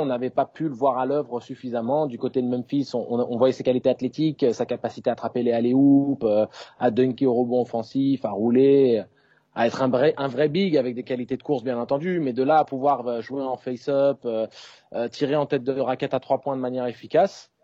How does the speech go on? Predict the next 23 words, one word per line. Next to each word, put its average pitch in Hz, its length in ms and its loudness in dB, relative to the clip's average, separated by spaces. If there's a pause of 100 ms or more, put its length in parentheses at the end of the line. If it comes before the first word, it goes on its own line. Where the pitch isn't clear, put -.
c'est, 127 680 -2
c'est 135 140 -6
vraiment 165 260 0
intéressant. 151 500 0
C'est 147 120 -6
un 127 80 0
profil 147 340 -4
qui 131 160 -4
peut 170 400 6
être 143 200 0
développé 135 400 0
dans, 117 360 -2
dans, 117 380 -2
dans 117 120 0
la 123 80 0
philosophie 131 380 -2
de 113 60 -6
jeu 131 80 4
Warriors 135 380 4
au 127 60 -4
final, 151 280 -4
puisqu'il - 240 -18
peut 156 300 0